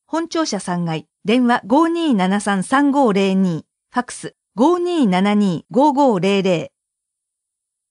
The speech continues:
第三次実行計画の基本的な考え方。第三次実行計画は、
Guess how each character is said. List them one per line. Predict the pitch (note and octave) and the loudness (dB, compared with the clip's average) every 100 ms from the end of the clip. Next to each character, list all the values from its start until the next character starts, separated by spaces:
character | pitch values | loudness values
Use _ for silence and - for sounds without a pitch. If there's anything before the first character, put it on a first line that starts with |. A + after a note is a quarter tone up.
| - | -4
第 | C4+ F4+ | -2 -2
三 | - D#4 D4 | -2 0 0
次 | G#3+ G#3+ | -2 -6
実 | G3 - | -8 -8
行 | - E4 | -2 -2
計 | E4 E4 | 0 -4
画 | D#4+ B3+ F#3 | -4 -6 -4
の | F3+ - _ - | -4 -4 _ -6
基 | A3 | -4
本 | D4+ E4+ | 0 -2
的 | E4+ E4+ D#4+ | -2 -4 0
な | D4+ D4 | 0 -2
考 | A#3 A3+ A3 | -2 0 0
え | G#3+ | -2
方。 | G#3 F#3 F3+ _ _ _ _ _ _ - | -4 -8 -8 _ _ _ _ _ _ -8
第 | B3+ F4 | -4 -4
三 | - D4 C4 | -2 -2 -2
次 | G3 | -4
実 | F#3 F#3+ | -8 -8
行 | - C#4 | -2 -2
計 | C#4 C4 | -2 -4
画 | - G3 D#3+ | -4 -8 -4
は、 | D3+ | -4